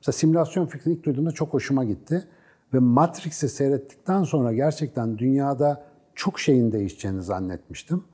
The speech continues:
Matrix'i bile aksiyon filmi diye seyreden bir popülasyonla yaşadığımı fark ettim sonra. Yani Matrix'i seyrettikten sonra gece uyuyabilen adamla benim işim olmaz. Net. Yani Matrix'i seyrettiği gece rahat rahat uyuduysa bir insan,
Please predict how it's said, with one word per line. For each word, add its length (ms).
Matrix'i 680
bile 120
aksiyon 420
filmi 300
diye 160
seyreden 600
bir 380
popülasyonla 680
yaşadığımı 440
fark 320
ettim 260
sonra. 220
Yani 280
Matrix'i 680
seyrettikten 800
sonra 380
gece 340
uyuyabilen 720
adamla 460
benim 240
işim 280
olmaz. 540
Net. 360
Yani 180
Matrix'i 420
seyrettiği 460
gece 260
rahat 280
rahat 200
uyuduysa 540
bir 80
insan, 360